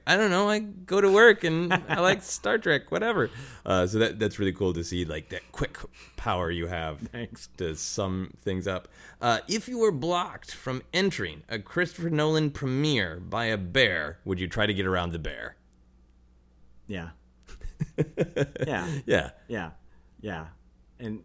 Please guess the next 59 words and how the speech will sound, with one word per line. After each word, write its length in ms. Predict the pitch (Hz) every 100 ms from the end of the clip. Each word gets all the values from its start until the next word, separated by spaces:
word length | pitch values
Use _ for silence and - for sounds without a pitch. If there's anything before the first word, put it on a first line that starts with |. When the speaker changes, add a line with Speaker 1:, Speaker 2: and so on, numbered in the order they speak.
| -
Speaker 2:
uh, 40 | - - - -
I'm, 220 | 104 101 -
some 160 | - 120
martial 200 | 123 113
arts 160 | 113 -
tricks. 480 | - 98 - - - -
Speaker 1:
Yeah. 260 | 101 85 78 -
Speaker 2:
I 40 | 98
would 80 |
flow 220 | 92 117 113
my 100 | 107
spirit 320 | - 104 95
at 100 | 92
the 40 | 90
bear. 300 | 87 90 85 - - - - - - 190
I 100 | 113
would 100 | 113
let 140 | 123 127
the 80 |
bear 200 | 123 131
know 240 | 123 117 120
that 140 | 117
I'm 120 | 107
there 140 | 104 107
for 120 | 107
the 80 | 101
right 160 | 98
reasons, 560 | 90 95 92 95 98 - - -
that 120 | 107 98
I'm 100 | 92
there 180 | 98
because 200 | 101 101
it's 120 | 92 87
the 80 |
right 180 | 101 95
thing 140 | - 95
to 60 |
do. 320 | 85 87 85 80 - -
Speaker 1:
Oh, 180 | 151 160
really? 440 | 143 151 190 143 90
Speaker 2:
Yeah. 240 | 90 71 71 - -
Speaker 1:
And 140 | 139 127
is 140 | 123
this 140 | 135
all 280 | 117 98 123
actual 360 | 101 104 135 127
martial 280 | 131 123 135
arts 180 | 139
stuff? 320 | - 185 165 -
Speaker 2:
Well, 240 | 120 90 82
I 100 | 85
don't 140 | 76
know. 140 | 76
A 40 | 82
bear 220 | 78 73
would 120 | 71
kill 220 | - 90
me. 200 | 76 69 -
Speaker 1:
<laughs> 160 | 143